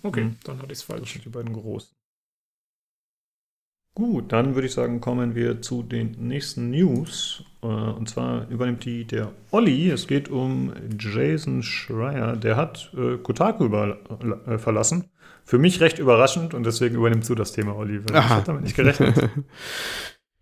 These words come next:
Speaker 3: Nee, äh, Jason Schreier, ähm, für viele recht bekannt als sehr erfolgreicher Journalist in der Games-Branche und, äh,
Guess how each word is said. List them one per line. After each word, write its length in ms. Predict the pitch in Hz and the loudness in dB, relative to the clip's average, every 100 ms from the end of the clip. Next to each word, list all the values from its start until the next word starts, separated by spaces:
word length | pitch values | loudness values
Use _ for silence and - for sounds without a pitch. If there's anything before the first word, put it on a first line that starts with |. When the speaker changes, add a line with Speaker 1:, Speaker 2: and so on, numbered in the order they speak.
| - - - | -20 -2 4
Speaker 3:
Nee, 160 | 110 | 6
äh, 160 | - 117 | 8 10
Jason 260 | 147 196 | 10 8
Schreier, 560 | 175 160 143 139 135 - | 6 8 10 10 10 8
ähm, 600 | 123 120 117 113 - 85 | 8 8 4 2 -2 -4
für 140 | - 131 | 0 4
viele 300 | 190 165 139 | 8 8 8
recht 140 | 139 | 6
bekannt 360 | - - 175 196 | 2 4 2 4
als 400 | - 123 123 - | 6 6 4 0
sehr 380 | 123 120 117 208 | 4 4 6 4
erfolgreicher 500 | 185 180 147 139 123 | 6 4 6 8 8
Journalist 500 | 117 117 110 139 - | 8 6 6 6 4
in 80 | 117 | 4
der 100 | 113 | 6
Games-Branche 800 | 110 127 - 117 113 117 123 107 | 6 4 0 0 4 4 6 8
und, 340 | 98 - - | 6 4 -2
äh, 220 | - - | 0 2